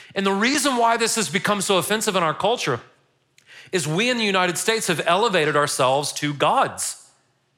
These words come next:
And you would say, "Corey, that's really extreme and ridiculous." Hold on, let me challenge that for a second. If I say that I can determine what is moral and immoral,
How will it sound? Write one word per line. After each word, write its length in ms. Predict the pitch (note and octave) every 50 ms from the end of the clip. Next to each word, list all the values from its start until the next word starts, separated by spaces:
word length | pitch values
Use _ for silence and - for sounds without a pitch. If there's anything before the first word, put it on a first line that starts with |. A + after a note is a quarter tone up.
| _ _ _ _ _ _ _ _ _ _ -
And 80 | E3+
you 80 | G3 A3
would 60 | G#3 -
say, 120 | A3+ G#3
"Corey, 300 | - - - B3 C4 A#3
that's 220 | F#3+ G#3 A#3 -
really 220 | B3 A3+ F3+ D#3 C#3+
extreme 440 | C#3 - - - - D#3+ D3 D3 C#3+
and 100 | C3+ C3+
ridiculous." 520 | C3 B2+ B2+ C#3 C#3+ - G3+ G#3 G#3 -
Hold 160 | - B3+ C#4
on, 140 | D4 B3+ E3+
let 100 | E3+ F#3+
me 80 | A#3 G#3+
challenge 420 | - - C4 D4 D4+ A#3+ F#3+ C#3+
that 180 | D#3 C#3+ C3 B2+
for 120 | C3+ B2+
a 40 | A#2
second. 360 | - B2 A2+ A2 - A2 G#2 - - - - - E3 -
If 240 | - A3 G#3 - -
I 280 | G#3 G#3 A#3 C4+ D4+ C#4+
say 340 | - - - B3 B3 B3
that 180 | G3+ G3 F#3 -
I 160 | D#3 E3 G3
can 220 | G3+ - A#3 A3 G3
determine 640 | E3+ F3 F3 - - F3 F3+ G3 A3 A3+ A3 G3+
what 120 | F3+ E3
is 140 | D#3 C#3+ C#3
moral 520 | C#3+ C#3 C#3 D3 D#3 F3 F#3+ G3+ G3+ G3 G3
and 200 | F3+ E3+ D#3 E3
immoral, 680 | D3+ D3 D#3 F#3+ G3+ F#3+ F#3+ G3+ A#3 C4 C#4 D4 D4